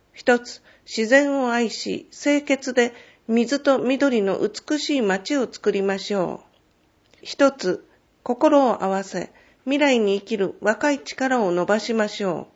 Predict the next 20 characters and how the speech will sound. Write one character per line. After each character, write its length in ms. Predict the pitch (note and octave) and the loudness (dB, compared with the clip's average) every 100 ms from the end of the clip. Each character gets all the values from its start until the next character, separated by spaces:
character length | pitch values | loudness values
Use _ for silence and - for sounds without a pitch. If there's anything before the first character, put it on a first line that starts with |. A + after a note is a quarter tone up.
| _ _ _ _ _ _ _ _ - | _ _ _ _ _ _ _ _ -20
う。 40 | - | -12
市 220 | - D4 | -4 -2
の 140 | C4 | -2
花、 400 | G#3+ F#3+ F#3 - - | -2 -2 -2 -4 -12
桔 180 | - - | -20 -6
梗。 360 | G#3+ G3 F#3+ - _ _ _ _ - | 0 0 0 -6 _ _ _ _ -12
市 180 | - | -4
の 140 | D4 A#3+ | 0 2
鳥、 420 | F#3+ F#3+ F#3 - _ | 2 0 -2 -4 _
白 300 | - G3 - | -12 -10 -10
鳥。 380 | - A#3+ G#3+ G3+ - _ _ _ | -6 0 0 -2 -8 _ _ _
市 220 | - - | -8 -2
の 180 | C#4+ A3 | 0 0
木、 380 | - G#3+ G3 - _ | -2 -4 -4 -6 _
松。 520 | G3 A3 - F#3 - _ _ _ _ | 0 0 -2 -10 -10 _ _ _ _
市 220 | - G#3+ G#3+ | -10 -6 -2
制 320 | D4 C#4+ C4+ | 0 2 0
施 140 | - | -4
行 280 | - B3+ G#3+ | 0 2 2
日、 240 | F3 - | -2 -6